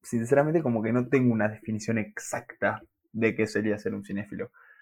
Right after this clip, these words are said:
Este, pero no sé, no me gusta tanto el nombre de esa etiqueta. Más que todo, yo no, este, no me considero como una persona que pone etiqueta a todo, ¿no? Este, pero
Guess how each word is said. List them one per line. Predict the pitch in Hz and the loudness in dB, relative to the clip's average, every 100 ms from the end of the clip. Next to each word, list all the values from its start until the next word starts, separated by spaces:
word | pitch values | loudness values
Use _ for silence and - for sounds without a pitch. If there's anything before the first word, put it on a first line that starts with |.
| _ - | _ -6
Este, | 110 107 107 - - | 0 0 -2 -2 0
pero | 107 113 | 2 2
no | 127 | 4
sé, | 131 | 6
no | 135 139 | 6 6
me | 147 | 4
gusta | 147 170 147 139 | 4 6 8 8
tanto | 156 156 | 6 6
el | 135 110 | 6 6
nombre | 117 147 139 | 4 4 4
de | 131 | 4
esa | 131 | 4
etiqueta. | 120 - 104 117 123 131 165 _ _ _ _ _ | 0 0 -2 0 4 2 0 _ _ _ _ _
Más | 113 | -6
que | 101 | -2
todo, | 110 107 | 0 0
yo | 110 | 2
no, | 107 104 104 101 - _ _ _ _ | 0 0 -2 -8 -14 _ _ _ _
este, | 98 113 - | -4 -2 -2
no | 110 | 0
me | |
considero | 107 107 107 | 0 4 4
como | 104 | 4
una | 104 101 | 2 0
persona | 101 104 | -2 -2
que | 101 | -2
pone | 104 101 | -2 -2
etiqueta | - 101 | -4 -2
a | - | 2
todo, | 101 104 123 - _ _ _ _ | 4 2 0 -8 _ _ _ _
¿no? | 95 107 127 - _ _ _ | -4 -4 -6 -14 _ _ _
Este, | 113 107 101 - 101 101 113 | 2 4 2 -2 0 2 2
pero | 110 110 120 143 - | 2 6 8 6 4